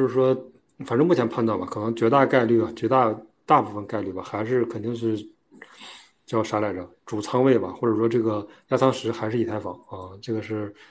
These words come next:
我觉得一个比较大的一个区别啊，目前是这样判断的。然后B T C上的生态的项目，我觉得可以多关注啊。然后刚才也一个比较重要的一个消息，就是说他认为S T K啊、S T X、S T X这种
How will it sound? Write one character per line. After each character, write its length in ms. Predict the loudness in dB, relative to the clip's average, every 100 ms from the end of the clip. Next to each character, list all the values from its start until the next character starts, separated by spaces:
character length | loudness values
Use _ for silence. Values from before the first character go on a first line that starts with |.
| _
我 80 | -8
觉 80 | -2
得 80 | 2
一 60 |
个 80 | 4
比 140 | 4 0
较 100 | 2
大 220 | 2 0
的 100 | -2
一 100 | -10
个 200 | -12 -10
区 240 | -6 -4
别 120 | -4 -8 -14
啊， 140 | -10 -4
目 120 | -4
前 160 | -4
是 80 | -10
这 100 | -6
样 100 | -6
判 220 | -4 -4
断 160 | -4 -8
的。 80 | -16 -20 -20 -20 -20 -10 -4
然 80 |
后 60 | -4 2
B 120 | 4
T 60 | 4
C 100 | 4
上 140 | 2
的 60 | 2
生 180 | 2
态 80 | 4
的 80 | 2
项 240 | 4 2
目， 80 | 2
我 80 | 0
觉 80 | -2
得 80 | -2
可 160 | 2
以 80 | 0
多 160 | 2 2
关 180 | 2
注 160 | 2 -2 -8
啊。 220 | -10 -10 -12 -8
然 80 | -4
后 240 | -2 -2 -4 -18 -14 -2
刚 120 | 0
才 220 | 4 6
也 100 | 8
一 120 | 8
个 80 | 4
比 120 | 6
较 140 | 4 6
重 160 | 6
要 60 | 4
的 80 | 4
一 20 |
个 80 | 4
消 220 | 4 4
息， 100 | 6
就 100 | 4
是 60 |
说 100 | 4
他 160 | 0 0
认 140 | 2
为 60 | 2
S 200 | 0 -2
T 140 | -6 -10
K 220 | 0 2
啊、 160 | 2 0
S 180 | -4 -8
T 120 | -10 -4
X、 300 | 0 0 -2
S 160 | -8
T 220 | -8 -8
X 180 | 0 4
这 100 | 4
种 220 | 2 -4